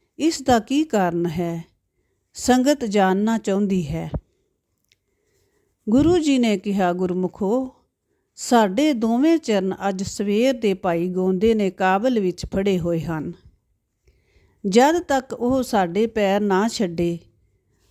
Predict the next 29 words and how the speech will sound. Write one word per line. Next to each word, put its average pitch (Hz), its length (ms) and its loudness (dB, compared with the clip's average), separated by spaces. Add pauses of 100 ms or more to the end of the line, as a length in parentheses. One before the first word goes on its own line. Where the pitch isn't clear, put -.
(200)
ਤਦ 294 260 4
ਤੱਕ 214 420 -2
ਅਸੀਂ 196 280 -4
ਉੱਠ 240 220 -4
ਨਹੀਂ 220 340 0
ਸਕਦੇ।" 156 500 -6 (1500)
ਇਹ 349 320 4
ਸੁਣ 240 280 0
ਕੇ 214 220 0
ਸਭ 240 360 0
ਨੇ 214 220 0
ਗੁਰੂ 196 320 -2
ਜੀ 196 240 -4
ਨੂੰ 185 200 0
ਨਮਸਕਾਰ 185 640 0
ਕੀਤੀ 190 560 -6 (1040)
ਅਤੇ 285 220 0
ਭਾਈ 233 380 2
ਗੋਂਦੇ 233 520 0
ਦੀ 220 220 -4
ਪ੍ਰੇਮ 226 460 -4
ਭਾਵਨਾ 170 480 0
ਦੀ 185 240 -4
ਪ੍ਰਸ਼ੰਸਾ 208 800 -2
ਕੀਤੀ। 156 420 -8 (1900)
ਜਦ 277 260 4
ਸੰਧਿਆ 294 500 2
ਪੈ 180 320 -2
ਗਈ, 185 300 -4